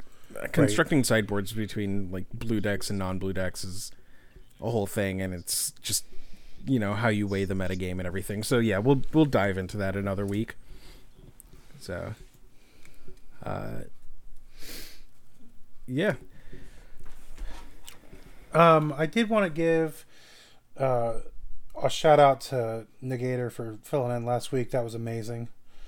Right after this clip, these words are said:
Speaker 2: Um, I don't know if he's listening to this or not, but if he does, does, thank you very much. Um, I don't know when you contacted him,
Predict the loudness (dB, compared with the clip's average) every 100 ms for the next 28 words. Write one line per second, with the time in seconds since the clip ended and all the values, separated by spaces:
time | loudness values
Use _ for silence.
0 | -6 -2 -2 -4 -6 -4 -4 -6 -8 -10
1 | -12 -6 -2 0 0 0 -2 -2 -2 -2
2 | -6 -4 -4 -2 -4 -2 -2 -2 -8 -10
3 | -12 -14 -14 -14 -10 -4 -4 -4 -4 -2
4 | 2 4 6 6 4 2 -2 -6 -10 -10
5 | -8 2 4 4 2 2 2 0 -2 -10
6 | -12 -14 -16 -16 -10 -8 -8 -8 -6 -2
7 | 0 2 0 2 2 2 0 -2 -2 0
8 | 0 -2 -4 -6 -6